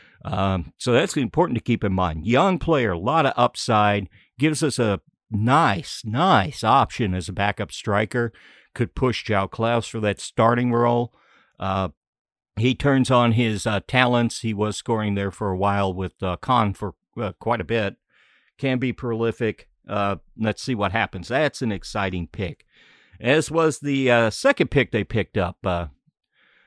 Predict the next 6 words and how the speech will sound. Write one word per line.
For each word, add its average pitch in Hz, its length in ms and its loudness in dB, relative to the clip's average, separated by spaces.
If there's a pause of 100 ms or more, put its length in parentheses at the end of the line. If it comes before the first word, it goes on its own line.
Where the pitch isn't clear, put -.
(260)
the, 120 320 4
uh, 110 140 4
famously 233 640 6
named 151 420 6 (100)
Indiana 269 560 4
Vassilev. 170 720 2